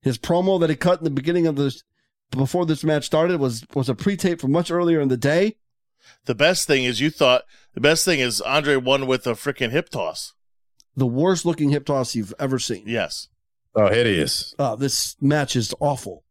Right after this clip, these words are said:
Speaker 1: on, on so many levels. Iconic because of the angle. Awful from a technical standpoint. Not even good. Would have to improve to suck.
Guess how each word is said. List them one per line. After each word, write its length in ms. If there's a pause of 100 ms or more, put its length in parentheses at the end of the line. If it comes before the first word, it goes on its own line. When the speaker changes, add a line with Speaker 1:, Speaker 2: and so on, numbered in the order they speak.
Speaker 1:
on, 320
on 180
so 200
many 200
levels. 520 (580)
Iconic 760
because 280
of 80
the 140
angle. 480 (760)
Awful 560 (140)
from 140
a 60
technical 420
standpoint. 580
Not 380
even 280
good. 420
Would 140
have 260
to 140
improve 680 (300)
to 180
suck. 500